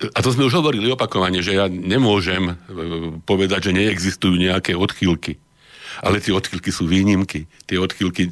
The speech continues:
nemôžno zovšeobecniť ako, ako nejaké pravidlo a tým činom nejak spochybniť, hej, že to, čo skutočne, e,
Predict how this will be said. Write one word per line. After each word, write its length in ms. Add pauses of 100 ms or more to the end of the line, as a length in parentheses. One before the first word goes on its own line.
(100)
nemôžno 760 (160)
zovšeobecniť 920
ako, 260 (300)
ako 240
nejaké 500 (240)
pravidlo 560
a 160
tým 240
činom 240
nejak 400 (360)
spochybniť, 800
hej, 240
že 180 (520)
to, 240 (300)
čo 360
skutočne, 680
e, 60